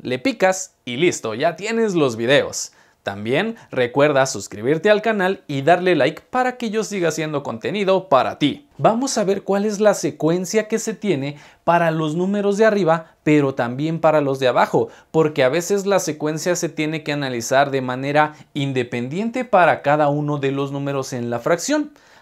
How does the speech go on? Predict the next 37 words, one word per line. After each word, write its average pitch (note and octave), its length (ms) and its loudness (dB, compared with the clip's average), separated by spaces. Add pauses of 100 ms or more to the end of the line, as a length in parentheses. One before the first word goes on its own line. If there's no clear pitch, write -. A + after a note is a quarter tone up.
(120)
Hay E3+ 180 4
casos A3 520 0 (160)
donde C3 640 0
siempre A#3 560 -2
se D#3+ 220 0
hace D3+ 220 0
la D3 100 4
operación E3 640 0 (180)
con D#3 260 4
ambos G#3 420 2
números G3+ 460 -2
en F3+ 100 0
las D#3+ 200 -2
fracciones, D#3+ 540 -4 (200)
pero C3 300 0
este G3+ 260 -4
no F3 160 -4
va E3 140 0
a D#3+ 40 -2
ser D#3 220 -6
el D3+ 160 -4
caso. G3 400 0 (300)
Primero D4 400 0
observemos G#3 560 -2
qué G#3+ 100 -4
pasa F3 540 0
entre D3+ 300 -2
un F3+ 160 0
número E3 440 0
y B2+ 200 -4
el D3+ 120 0
siguiente E3 560 -2 (180)
en D#3 160 0
la D3 200 0
parte G#3+ 320 2
del G3 200 2
numerador. C3 600 0